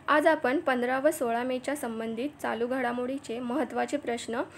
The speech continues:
या लेक्चरमध्ये cover करणार आहोत. तत्पूर्वी चॅनलला subscribe केलं नसाल तर लवकरात लवकर subscribe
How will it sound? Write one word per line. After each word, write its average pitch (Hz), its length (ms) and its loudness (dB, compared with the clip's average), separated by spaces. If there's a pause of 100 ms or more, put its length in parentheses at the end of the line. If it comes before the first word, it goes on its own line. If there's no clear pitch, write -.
(280)
या 285 120 6
लेक्चरमध्ये 254 560 2
cover 226 320 -6
करणार 226 360 -6
आहोत. 254 220 0 (280)
तत्पूर्वी 294 440 2
चॅनलला 262 440 0
subscribe 240 540 -4
केलं 240 240 -4
नसाल 254 380 -4 (360)
तर 294 80 10
लवकरात 247 500 2
लवकर 240 260 -2
subscribe 233 520 -6